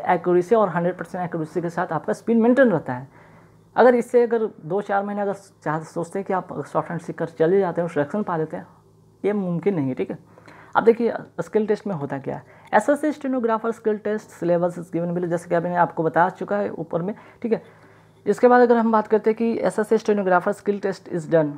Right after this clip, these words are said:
on both computer and paper, ठीक है। चलिए कंप्यूटर पेपर पे होता है, इतना बात खत्म। अब देखिए इंपॉर्टेंट क्या है, the candidate will be dictate a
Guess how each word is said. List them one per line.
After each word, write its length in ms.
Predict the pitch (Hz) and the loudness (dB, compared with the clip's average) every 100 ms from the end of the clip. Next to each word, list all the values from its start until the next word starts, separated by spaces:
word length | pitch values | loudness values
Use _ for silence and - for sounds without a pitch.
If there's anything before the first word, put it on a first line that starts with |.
| - | -6
on 180 | 160 156 | -4 -2
both 200 | 156 143 | -2 -2
computer 380 | 151 147 151 131 - | -4 -4 -6 -6 -4
and 180 | 185 170 | -6 -6
paper, 220 | 127 127 - | -8 -8 -6
ठीक 140 | 226 | -4
है। 80 | 233 - - - | -4 -6 -20 -4
चलिए 140 | - 240 | -2 0
कंप्यूटर 340 | 208 190 214 | 0 0 -2
पेपर 260 | 202 180 196 | -2 -2 0
पे 120 | 214 | 0
होता 240 | 185 185 | 0 -2
है, 140 | 170 185 - - - - | -6 -6 -12 -20 -20 -12
इतना 180 | - 190 | -2 2
बात 200 | 175 175 | 2 -2
खत्म। 280 | - 170 208 - - - - - | -4 -2 -2 -6 -20 -20 -4 -2
अब 60 | |
देखिए 180 | 196 180 | 0 -2
इंपॉर्टेंट 340 | 185 175 170 165 | -2 -2 -2 -6
क्या 100 | 151 | -2
है, 80 | |
the 80 | 160 | -2
candidate 480 | 180 190 185 185 214 | -2 -4 -4 -4 -2
will 180 | 190 170 | -2 -2
be 100 | 175 | -2
dictate 480 | 165 165 - 208 208 | -4 -6 0 0 0
a 120 | - | -4